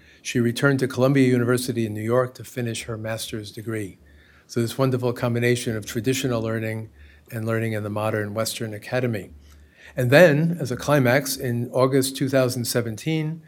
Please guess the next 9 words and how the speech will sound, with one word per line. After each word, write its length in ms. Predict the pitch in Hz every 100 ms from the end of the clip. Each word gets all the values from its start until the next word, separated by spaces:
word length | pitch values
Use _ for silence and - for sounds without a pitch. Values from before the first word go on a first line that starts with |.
| - - -
Swami 380 | - 135 127
Swarupananda, 1080 | 123 - 131 131 151 151 123 107 110 156 170 - - - -
the 80 |
worldwide 680 | 113 127 139 135 139 131 123
head 320 | 127 135 143
of 140 | 139 113
the 100 | 110
Chinmaya 500 | - 120 117 110 104
Mission, 460 | 143 147 143 139